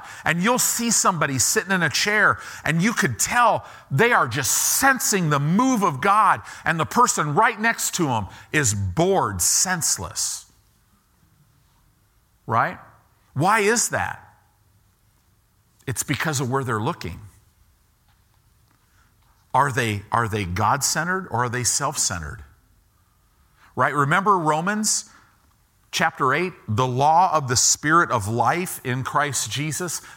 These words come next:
has made me free from the law of sin and death." It's the same deal. The law of the Spirit of life in Christ Jesus literally is the very love of God. Never considers itself.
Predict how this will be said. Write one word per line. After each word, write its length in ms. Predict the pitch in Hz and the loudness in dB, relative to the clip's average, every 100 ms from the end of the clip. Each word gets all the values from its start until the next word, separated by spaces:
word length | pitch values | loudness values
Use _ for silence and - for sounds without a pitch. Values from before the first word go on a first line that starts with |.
| - | -12
has 260 | 123 120 110 | -2 0 0
made 400 | 120 131 165 151 | 0 0 0 -2
me 220 | 165 160 | -4 -4
free 600 | - - 220 262 107 85 - - | -6 -2 -2 -2 -6 -10 -14 -20
from 260 | - 139 123 | -4 -2 0
the 100 | 120 | 0
law 360 | 127 131 120 | 0 0 0
of 100 | 110 | -2
sin 300 | 98 - 120 | -2 -2 -2
and 160 | 107 98 | -2 -2
death." 260 | 98 82 110 | -4 -6 -6
It's 200 | - - | -6 -2
the 80 | |
same 440 | - - 165 165 147 | -2 -2 -4 -6 -6
deal. 400 | 147 175 - 120 - _ _ _ _ _ _ _ _ _ _ _ - | -4 -6 -8 -14 -20 _ _ _ _ _ _ _ _ _ _ _ -4
The 80 | 127 | -2
law 320 | 127 185 202 | 2 2 2
of 80 | 156 | 2
the 80 | 147 | 0
Spirit 340 | - 165 170 | -2 0 0
of 140 | 127 113 | 0 2
life 340 | 156 185 - | 0 0 -4
in 80 | 123 | -6
Christ 380 | - 135 - - | -2 -2 -2 -4
Jesus 440 | 180 190 104 - | -4 -2 -4 -6
literally 800 | 113 143 247 220 123 104 95 85 - - - | -4 0 2 2 0 -4 -6 -8 -12 -20 -6
is 340 | 151 147 107 98 | -2 0 0 0
the 100 | 120 | 0
very 420 | 113 175 170 120 | 4 4 2 0
love 480 | 117 131 165 147 117 | 0 0 2 2 0
of 200 | 104 95 | -4 -2
God. 500 | 131 120 85 - - _ - - | -2 -2 -6 -10 -20 _ -20 -6
Never 300 | 123 151 170 | 0 2 0
considers 640 | - 143 - 175 156 104 | -2 -2 0 0 0 -2
itself. 680 | 107 - 98 82 - - | -4 -6 -8 -8 -12 -20